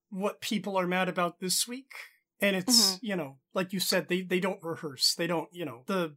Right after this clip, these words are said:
Speaker 1: the scenes get spat out and then read, and that, that's the whole <laughs> process. It's,
Speaker 2: Who knew
Speaker 1: and
Speaker 2: we
Speaker 1: I
Speaker 2: had
Speaker 1: get
Speaker 2: such
Speaker 1: it.
Speaker 2: strong feelings about S N L?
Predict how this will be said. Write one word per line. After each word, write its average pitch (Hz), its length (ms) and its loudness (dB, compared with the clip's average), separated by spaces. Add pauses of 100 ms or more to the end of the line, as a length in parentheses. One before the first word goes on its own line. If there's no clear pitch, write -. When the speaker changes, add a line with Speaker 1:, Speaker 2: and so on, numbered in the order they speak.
Speaker 1:
the 196 80 -2
scenes 196 480 2
get 185 220 0 (100)
spat 190 460 4
out 175 220 2 (180)
and 185 160 2
then 175 160 -2
read, 160 340 0 (300)
and 180 100 0
that, 170 140 -2 (100)
that's 180 300 0
the 185 120 2
whole 185 180 2
<laughs> 185 140 -6
process. - 840 0 (240)
It's, 262 260 2
Speaker 2:
Who 370 120 6
knew 330 100 4
Speaker 1:
and 339 80 6
Speaker 2:
we 254 60 8
Speaker 1:
I - 20 8
Speaker 2:
had 240 140 10
Speaker 1:
get 226 80 10
Speaker 2:
such 330 120 8
Speaker 1:
it. - 20 2
Speaker 2:
strong 233 320 8
feelings 214 340 4
about 147 160 4
S 156 180 4
N 156 60 -6
L? 156 260 0